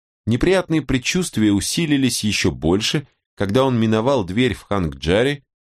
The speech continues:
и вошел в главный вестибюль центра Фуэнтес. Он помнил планировку бара,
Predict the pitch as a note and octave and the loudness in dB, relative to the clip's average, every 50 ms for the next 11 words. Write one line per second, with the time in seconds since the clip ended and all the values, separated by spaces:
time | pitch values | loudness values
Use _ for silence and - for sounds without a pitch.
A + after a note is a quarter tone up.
0 | _ _ F2 F#2 F#2 F2 - - B2+ C3+ B2+ G2 E2 E2 F#2 G2 A2+ B2+ A#2 A#2+ | _ _ 0 0 0 0 0 0 0 0 0 -2 -2 0 2 2 2 2 0 0
1 | B2 A#2+ A2 G#2+ G2 - - D#2 C#2 D2+ G#2 A#2 A2+ A2+ - - G2 F2+ E2+ - | -2 -2 -2 -4 -6 -4 -6 -4 0 0 2 2 0 -2 -2 -2 0 0 0 0
2 | F2 E2+ - - A2 G#2+ F#2 C#2+ C2 B1+ - - - - - - _ _ _ _ | -2 -4 -2 -2 -2 -2 -2 -2 -4 -8 -12 -12 -12 -12 -12 -16 _ _ _ _
3 | _ _ _ _ _ _ _ _ - D#2+ F2 F2 D#2 - - G#2 A2 G#2 G2+ G2+ | _ _ _ _ _ _ _ _ -4 -2 -2 -2 -2 0 0 0 2 2 2 0
4 | G2 F2 - F#2 F2 E2+ E2 E2+ F#2 G2+ G2 - _ - E2 D2+ E2 A2+ A#2+ A2+ | 0 0 0 -2 0 0 2 2 2 0 0 -2 _ -6 -2 0 2 2 2 2
5 | F2 C#2+ C2 - | 0 -2 -6 -8